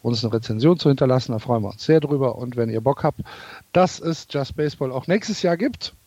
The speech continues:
und, äh, dass dieses Projekt hier weiter existiert, dann würden wir uns natürlich auch freuen,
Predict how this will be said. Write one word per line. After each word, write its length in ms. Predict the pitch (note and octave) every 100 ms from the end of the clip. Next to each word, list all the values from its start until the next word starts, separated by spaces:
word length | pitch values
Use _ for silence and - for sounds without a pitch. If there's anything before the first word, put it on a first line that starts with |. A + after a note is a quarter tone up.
| _
und, 320 | C#3+ D3 C#3+
äh, 240 | C3+ C#3 B2+
dass 300 | C3+ B2+ -
dieses 280 | C3+ C3+
Projekt 400 | - C3+ C3+ -
hier 360 | - C3+ C3 B2+ - - - -
weiter 460 | - E3 F3+ D#3+ D3+ - - - - -
existiert, 920 | C#3 - C3+ - - G#3+ G3 B3+ - -
dann 400 | D3+ D#3+ D3+ B2+
würden 240 | D#3 E3+
wir 80 | C#3
uns 120 | C#3+
natürlich 320 | C#3+ - B2+
auch 100 | A#2
freuen, 500 | - - A#2+ C3 C3